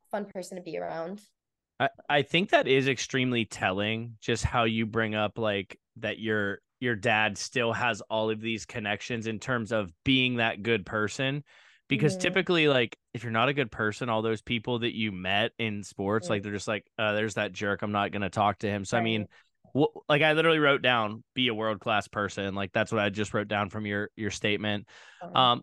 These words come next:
Speaker 2: but moving forward, still kinda, like, looking at your family here, you know, it
Speaker 1: Mm-hmm.
Speaker 2: seems like your, your sister Blake dives at Ohio State. You guys seem to be really close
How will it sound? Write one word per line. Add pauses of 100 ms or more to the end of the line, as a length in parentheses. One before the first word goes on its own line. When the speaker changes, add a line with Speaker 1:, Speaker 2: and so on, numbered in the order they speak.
(140)
Speaker 2:
but
moving
forward,
still
kinda,
like,
looking
at
your
family
here,
you
know, (440)
it
Speaker 1:
Mm-hmm.
Speaker 2:
seems
like
your,
your
sister
Blake
dives
at
Ohio
State. (120)
You
guys
seem
to
be
really
close